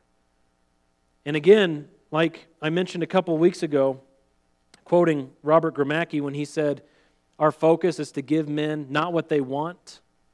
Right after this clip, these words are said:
but what they need." We need to remember that in the way that we package our message and the way we deliver our message. Martin Lloyd-Jones, in his great book, Preaching and Preachers, he said this,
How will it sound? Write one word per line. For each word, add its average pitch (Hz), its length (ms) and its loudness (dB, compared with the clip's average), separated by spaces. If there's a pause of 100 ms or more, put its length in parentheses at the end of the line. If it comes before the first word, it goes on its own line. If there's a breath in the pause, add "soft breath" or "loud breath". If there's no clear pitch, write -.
(180)
but 151 80 -2
what 147 200 4
they 131 140 -4
need." 151 460 -6 (920)
We 147 80 -4
need 160 120 0
to 160 60 -2
remember 160 400 2
that 143 180 4
in 139 100 -4
the 139 60 -4
way 151 260 2
that 143 180 -4
we 131 380 -6
package 151 760 -6
our 139 120 -6
message - 560 -14 (140)
and 139 100 -8
the 143 40 -2
way 143 140 4
we 139 120 -2
deliver 139 540 0
our 131 80 -2
message. 127 640 -14 (680)
Martin 185 300 2
Lloyd-Jones, 165 680 0
in 143 80 -4
his 139 160 -10
great 165 260 0
book, 151 360 -2 (160)
Preaching 175 360 0
and 139 100 -8
Preachers, 156 600 -8 (640)
he 175 100 -2
said 160 240 2
this, 165 400 -2